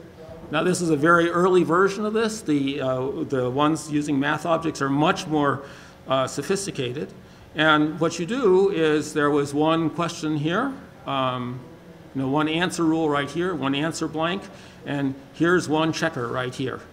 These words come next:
And what this is, is a little subroutine that takes the student's answer, compares them,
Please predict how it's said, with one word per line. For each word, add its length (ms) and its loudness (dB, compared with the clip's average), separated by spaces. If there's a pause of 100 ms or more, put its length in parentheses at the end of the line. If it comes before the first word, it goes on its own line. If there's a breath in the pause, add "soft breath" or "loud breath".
(400)
And 120 -6
what 220 0
this 180 0
is, 220 0
is 140 -4
a 40 0
little 280 2
subroutine 640 0
that 120 -2
takes 260 -6
the 60 -12
student's 460 -4
answer, 500 0
compares 460 0
them, 220 0